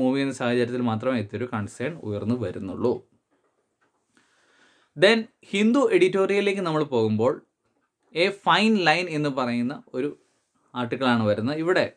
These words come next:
infrastructure development and eco conservation should go hand in hand. അതായത് ഹിമാലയൻ റീജിയനിൽ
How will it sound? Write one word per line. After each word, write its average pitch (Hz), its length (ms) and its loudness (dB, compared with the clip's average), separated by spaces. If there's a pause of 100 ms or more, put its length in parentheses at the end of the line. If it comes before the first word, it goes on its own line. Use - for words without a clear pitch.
(380)
infrastructure 202 880 0 (120)
development 165 500 2
and 151 100 -2 (160)
eco 127 260 0
conservation 143 680 -2 (100)
should 135 220 -6 (160)
go 127 100 4 (460)
hand 127 300 -2
in 117 140 0
hand. 90 200 -6 (960)
അതായത് 208 320 4
ഹിമാലയൻ 220 540 4 (200)
റീജിയനിൽ 180 540 0